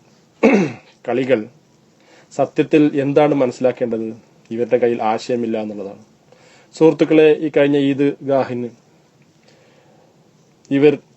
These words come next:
ഈദ് ഗാ-, ഈദ്, ആ, നടന്നതിന് ശേഷം, ഈദ് പെരുന്നാൾ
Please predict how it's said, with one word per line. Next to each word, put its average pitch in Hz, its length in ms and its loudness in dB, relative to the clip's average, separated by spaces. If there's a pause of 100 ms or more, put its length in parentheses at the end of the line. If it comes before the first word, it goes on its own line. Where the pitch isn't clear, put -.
(120)
ഈദ് 156 300 4
ഗാ-, 151 200 4
ഈദ്, 160 180 4 (160)
ആ, - 20 4 (2000)
നടന്നതിന് 147 480 2
ശേഷം, 127 240 2 (140)
ഈദ് 135 160 0 (100)
പെരുന്നാൾ 131 340 2